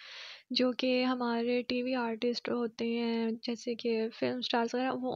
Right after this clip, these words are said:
उनके मेकअप के लिए भी ये यूज़ किया जाता है, ठीक है? और Lakme एक जाना माना ब्रांड है तो बहुत अच्छा है। और, अ, आप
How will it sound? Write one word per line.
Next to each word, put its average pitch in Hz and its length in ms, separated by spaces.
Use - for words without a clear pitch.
उनके 262 340
मेकअप 247 440
के 254 140
लिए 247 180
भी 240 160
ये 226 120
यूज़ 226 240
किया 226 160
जाता 220 320
है, 220 80
ठीक - 260
है? 285 120
और 254 400
Lakme 254 340
एक 269 140
जाना 254 320
माना 247 340
ब्रांड 247 400
है 247 100
तो 247 120
बहुत 233 320
अच्छा 226 240
है। 240 200
और, 233 260
अ, 254 60
आप 262 360